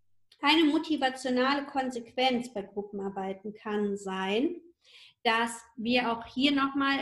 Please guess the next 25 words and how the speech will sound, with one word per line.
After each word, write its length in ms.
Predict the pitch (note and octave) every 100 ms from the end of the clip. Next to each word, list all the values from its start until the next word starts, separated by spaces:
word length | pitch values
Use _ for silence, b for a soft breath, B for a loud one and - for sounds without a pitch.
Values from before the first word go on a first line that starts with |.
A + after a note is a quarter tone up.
| -
als 300 | - G#3+ G#3
Wort 340 | G#3+ A3 B3+ C4
den 160 | A#3
sogenannten 460 | A3+ A#3 A#3+ A3+ A#3
Social 460 | A#3 A#3+ A#3+ - A#3
Loafing 480 | A3+ A#3 - F#3
Effekt 600 | - E3 - E3 D#3+ -
haben. 460 | G3+ F3 E3+ E3+ - _ B B B B -
Nämlich 640 | A#3 A#3+ B3 C#4+ E4+ E4+
meint 500 | A3+ A3 C4 C4+ -
der 200 | G#3+ G#3
an 200 | G3 F#3+
dieser 360 | A#3 D4 G3+
Stelle, 600 | G3 - G3+ G3+ G#3+ D4 F4+ - _ _ _ _ _ _ _
dass 460 | - A#3 A3 A3+ -
wir 240 | A#3 A3
am 180 | A3 G#3+ -
Anfang 760 | C4 E4+ G4+ - G3+ E3+ F3 - -
noch 180 | A#3+
relativ 500 | D4+ F#4 F4 - D4
motiviert 580 | C4+ C4+ C4+ A#3+ A#3 A3+
für 140 | - D#3+
eine 280 | E3+ E3
Aufgabe 600 | E3 D#3 - F3 E3+ E3+ F3+
waren. 280 | E3+ D#3